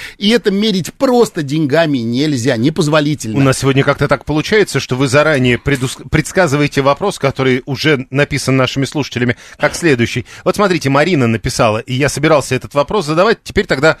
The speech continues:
Speaker 2: вы и продолжаете. Пенсия — это бедность, от восьми до пятнадцати тысяч — это бедность, и Путин ее не победил.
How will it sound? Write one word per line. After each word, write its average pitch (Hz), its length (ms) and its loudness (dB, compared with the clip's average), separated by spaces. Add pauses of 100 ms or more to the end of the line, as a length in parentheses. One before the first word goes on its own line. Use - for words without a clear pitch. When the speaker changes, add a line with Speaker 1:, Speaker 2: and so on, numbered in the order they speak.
(140)
Speaker 2:
вы 170 180 0
и - 20 -6
продолжаете. 120 680 0 (200)
Пенсия — 160 540 2 (120)
это 165 220 -2
бедность, 120 580 -2 (260)
от 131 140 0
восьми 143 320 2
до 123 80 2
пятнадцати 135 480 -2
тысяч — 247 220 -4
это 208 140 0
бедность, 123 440 0
и - 40 -6
Путин 185 280 -4
ее 156 120 0
не 147 100 0
победил. 135 380 0